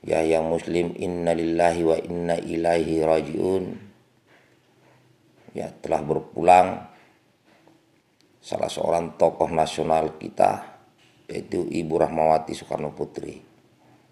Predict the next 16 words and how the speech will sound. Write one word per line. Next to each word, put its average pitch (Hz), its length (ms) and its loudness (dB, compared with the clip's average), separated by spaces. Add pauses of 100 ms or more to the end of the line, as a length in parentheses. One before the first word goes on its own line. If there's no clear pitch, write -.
(360)
Sekali 82 320 -2
lagi, 85 240 4
semoga 85 800 4 (640)
segala 113 560 6
amal 92 400 6
kebaikannya 82 560 4
diterima 78 560 0
oleh 76 160 0
Allah 76 240 -2
Subhanahu 73 560 -4
wa 76 80 -6
taala 98 560 4 (320)
dan 73 320 -6
segala 76 480 0
dosanya 71 480 -2
diampuni 71 800 -2